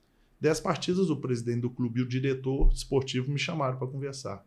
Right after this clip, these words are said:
Bom, eu já fui achando que ia ser metralhado, né? No Brasil, você seria metralhado. E aí começou o papo, quarenta minutos, eles pedindo desculpa pra mim, falando que o clube não tinha a estrutura necessária,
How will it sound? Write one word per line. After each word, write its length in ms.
Bom, 140
eu 60
já 140
fui 260
achando 300
que 100
ia 60
ser 180
metralhado, 760
né? 160
No 60
Brasil, 360
você 140
seria 300
metralhado. 760
E 120
aí 520
começou 480
o 100
papo, 500
quarenta 420
minutos, 460
eles 220
pedindo 380
desculpa 420
pra 140
mim, 240
falando 360
que 80
o 80
clube 280
não 160
tinha 200
a 40
estrutura 480
necessária, 880